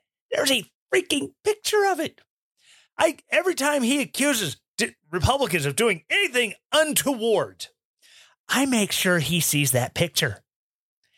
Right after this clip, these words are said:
Anytime his supporters are like, "Oh, Al Franken, you're a hero. You're a god to the people of Minnesota." I share a picture like,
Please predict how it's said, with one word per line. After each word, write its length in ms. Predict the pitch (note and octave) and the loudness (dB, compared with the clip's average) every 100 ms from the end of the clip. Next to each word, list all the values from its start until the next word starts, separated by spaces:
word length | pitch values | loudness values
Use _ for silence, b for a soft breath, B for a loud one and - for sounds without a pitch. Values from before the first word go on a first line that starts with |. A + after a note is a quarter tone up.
| _ | _
Anytime 440 | C4+ F4 G3 D4 B3 | -2 -2 0 0 0
his 320 | - G#4+ G4 | 0 0 0
supporters 1000 | - D#4 _ _ G4 G4 F3+ A#2+ E3 - b b | -4 -6 _ _ 0 0 0 -4 -4 -6 b b
are 80 | A3 | 2
like, 140 | G#3 B B B - E4+ | 2 B B B -6 -2
"Oh, 220 | G4 F4 | 2 2
Al 220 | D#4 E4 | 2 0
Franken, 560 | D#4 D4 E4+ D4+ C#4 C4 | 0 0 0 0 -2 0
you're 200 | E4+ E4+ | 2 2
a 200 | D4 B3 | 2 0
hero. 320 | C4 F4+ D4+ | 0 2 2
You're 300 | C4 F4 D#4 | 2 2 2
a 160 | B3+ G#3+ F3 | 0 -6 _
god 680 | A#3 E4+ F4 D#4 C4 A#3+ G3+ | -2 2 2 0 0 0 0
to 100 | A#3 | -2
the 140 | A#3+ | 0
people 420 | F#3 B3+ C4 B3+ B3 | 0 0 0 0 0
of 60 | |
Minnesota." 920 | B3 B3 G#3 - C#4 C4 F3+ D3 D3 - _ _ _ _ _ _ _ _ _ _ _ _ _ _ _ _ _ _ _ _ _ | 2 0 0 0 2 2 2 0 -2 -6 _ _ _ _ _ _ _ _ _ _ _ _ _ _ _ _ _ _ _ _ _
I 160 | E3 F3 | -2 0
share 260 | - A#3 | 2 0
a 40 | A3 | 2
picture 300 | C4 C4 F3+ | 0 0 0
like, 240 | A#2+ | 0